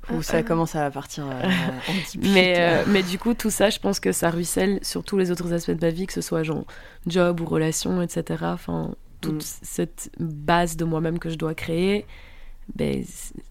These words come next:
Speaker 3: c'est quelque chose que,
Speaker 2: Mm.
Speaker 3: qui découle sur tout, quoi.
Speaker 1: Ouais.
Speaker 3: Voilà. Et donc, euh, aussi, un dernier truc que j'ai noté, c'est, c'est trop bateau, mais j'ai mis l'aventure est au coin de la rue.
Speaker 2: Et c'est vrai,
Speaker 3: Parce
Speaker 2: c'est,
Speaker 3: que,
Speaker 2: c'est vraiment vrai.
Speaker 3: voilà, enfin, je veux dire, vous me, vous me connaissez bien, les auditeurs, les auditrices, euh,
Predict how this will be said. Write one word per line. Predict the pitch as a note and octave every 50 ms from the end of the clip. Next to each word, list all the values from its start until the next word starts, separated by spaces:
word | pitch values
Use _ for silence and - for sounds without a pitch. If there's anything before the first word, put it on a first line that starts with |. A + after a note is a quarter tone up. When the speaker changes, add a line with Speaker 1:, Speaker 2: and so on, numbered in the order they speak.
| - - - - - -
Speaker 3:
c'est | - - -
quelque | - - - E3+ -
chose | - - F3+ E3+ -
que, | - - F3
Speaker 2:
Mm. | - D#3+ G#3 G3+ F#3+ G3+
Speaker 3:
qui | - - D#3 D#3 D3+ D3+ D3+ D3 D3 - - -
découle | D#3 D3 D#3+ D3+ - - E3
sur | - - - -
tout, | - - F3+
quoi. | - - - E3+ E3 E3+ E3+ F#3
Speaker 1:
Ouais. | E3+ E3 D#3+
Speaker 3:
Voilà. | D#3+ D#3+ E3 E3 D#3+ D#3+ - -
Et | - F#3 F3
donc, | E3+ F#3 F#3+ F#3 -
euh, | F3+ E3+ E3+ E3 D#3+ D#3+ D#3+ D#3+ C#3+
aussi, | - F3 - - - F#3+
un | F3+ F3 F3
dernier | F3+ F3 F#3 F3
truc | E3+ G3 F3+
que | E3+
j'ai | F3+
noté, | E3 E3 E3 - F3+
c'est, | F#3 - - E3 D#3 - - -
c'est | - - - - D#3+
trop | - - F#3
bateau, | E3 D#3 D3+ - E3+ E3
mais | E3 D3 - -
j'ai | D#3 D#3+ D#3
mis | D#3+ D#3+
l'aventure | D#3+ D#3 D3+ D3+ D3+ D3 - E3 E3
est | E3 E3
au |
coin | D#3+ - D#3+
de | D#3
la | D3+ D#3
rue. | D#3+ E3+ - - - - - - - - - A3
Speaker 2:
Et |
c'est | G3 - F#3+
vrai, | F3+ F#3 F#3 F#3 G3 G3
Speaker 3:
Parce | G3 G3+ G3+
Speaker 2:
c'est, | G3+ F#3+
Speaker 3:
que, | G3 F3+ F3 E3
Speaker 2:
c'est | - - F#3
vraiment | F3 F3 E3+ D#3+ D#3+ E3
vrai. | F3+ E3+
Speaker 3:
voilà, | E3+ F3 F3 F3 E3
enfin, | - - - F3+
je | F3+ F3+
veux | F3+ F3
dire, | F3+ F3+ F3+ F3 E3+ E3 - - - - -
vous | - F3+ G3 G#3
me, | G#3+ G#3 G3 F#3
vous | F#3 F#3+ G#3
me | G#3
connaissez | G3 F#3+ F#3 F#3 - - F3+
bien, | F3+ F#3+ G3 G#3 G#3+
les | G3+ F#3+ F3+
auditeurs, | F3 E3 E3 - F3+ F3 F3
les | F3 E3+ E3
auditrices, | D#3+ D#3+ D#3+ - - F#3+ F3+ - -
euh, | E3 D#3+ D3+ D3 D3+